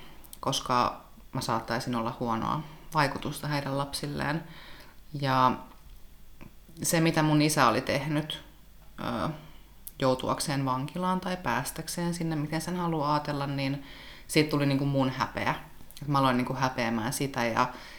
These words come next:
eniten mä häpesin itseäni, että jotenkin semmonen tarve piiloutua ja semmonen tunne rakkaudettomuudesta on kyllä varmaan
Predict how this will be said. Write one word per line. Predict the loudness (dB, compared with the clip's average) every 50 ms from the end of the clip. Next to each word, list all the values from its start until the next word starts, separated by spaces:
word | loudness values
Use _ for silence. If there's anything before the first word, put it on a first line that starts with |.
| -16 -18 -14 -4 2
eniten | 6 6 6 6 6 6 6
mä | 6 6
häpesin | 4 4 2 2 0 0 0 0
itseäni, | 0 0 -2 -4 -6 -4 -2 -2 0 0 -2 -4 -6 -8 -16 -18 -18 -14 -10
että | -10 -10 -8 -8 -6 -4
jotenkin | -4 -4 -2 -2 -2 -2 -2 -2 -2 -2 -2 -2 -4 -6 -12 -18 -20 -20 -20 -20 -20 -20 -20 -18 -6
semmonen | 0 2 4 4 4 4 2 2 4
tarve | 4 6 6 6 4 2 2 0 -2 -6 -16 -18 -18 -18 -20 -20 -20 -20 -20 -20 -18 -18 -10 -4
piiloutua | -2 0 0 2 2 2 2 2 2 0 0 0 0 0 0 -2 -10 -18 -20 -20 -20 -20 -18 -18 -18 -18 -18 -16 -10 -6
ja | -4 -2 -2 -2
semmonen | 0 0 0 2 2 2 0 0
tunne | 0 0 2 2 2 0 0 -2 -6 -6
rakkaudettomuudesta | -6 -6 -6 -4 -4 -2 -2 -2 -4 -4 -4 -4 -2 -2 -2 -2 -2 -4 -6 -4 -4
on | -4 -4 -4
kyllä | -4 -4 -4 -4 -2 -2
varmaan | -2 -2 -2 -2 0 0 0 -2